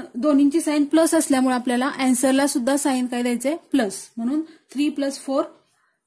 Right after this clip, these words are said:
सेवन. आता तिसरं sum पाहूयात आपण, एट प्लस टू, एट प्लस टू दोन्हींची sign आहे Plus आणि same sign आहे दोन्हींच्या सुद्धा,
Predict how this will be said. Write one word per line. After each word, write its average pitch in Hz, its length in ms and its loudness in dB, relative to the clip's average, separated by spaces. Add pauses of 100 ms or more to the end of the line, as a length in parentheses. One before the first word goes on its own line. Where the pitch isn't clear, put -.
(240)
सेवन. 247 420 -14 (3500)
आता 262 300 -16 (1400)
तिसरं 285 280 -2
sum 285 220 0
पाहूयात 262 320 -4
आपण, 269 240 -8 (380)
एट 302 200 0 (560)
प्लस 302 460 -2
टू, 240 160 -2 (460)
एट 240 220 -10
प्लस 269 320 -6
टू 233 80 -10 (100)
दोन्हींची 262 460 -4
sign 277 260 -8
आहे 277 300 -6 (460)
Plus 262 480 -4 (600)
आणि 254 300 -4 (100)
same 311 280 0
sign 269 280 -4
आहे 233 160 -6
दोन्हींच्या 220 460 -4
सुद्धा, 190 240 -18